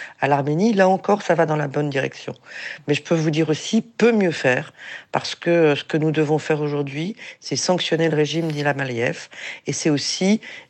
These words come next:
sortir de notre dépendance au gaz vis-à-vis de l'Azerbaïdjan. L'Azerbaïdjan, c'est deux à trois pour cent des importations de gaz européen. Ce n'est pas ça qui doit nous rendre silencieux quand l'Azerbaïdjan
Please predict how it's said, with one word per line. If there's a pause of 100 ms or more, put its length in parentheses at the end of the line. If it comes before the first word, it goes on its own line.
sortir
de
notre
dépendance
au
gaz
vis-à-vis
de
l'Azerbaïdjan. (380)
L'Azerbaïdjan,
c'est
deux
à
trois
pour
cent
des
importations (400)
de
gaz (100)
européen. (260)
Ce
n'est
pas
ça
qui
doit
nous
rendre
silencieux (440)
quand
l'Azerbaïdjan